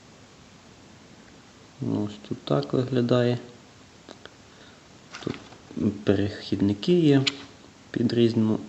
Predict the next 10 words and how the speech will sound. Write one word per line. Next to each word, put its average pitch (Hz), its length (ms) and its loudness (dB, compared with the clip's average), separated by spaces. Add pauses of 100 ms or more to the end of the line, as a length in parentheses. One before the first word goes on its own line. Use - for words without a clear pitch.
різну 104 960 2
різьбу. 101 420 -2 (2250)
Побачимо, 98 580 0
як 98 120 -2
теж 98 320 0
працює. 107 560 2 (880)
Думаю, 104 360 2
що 101 160 -2
зніму 98 320 2
відео 107 360 2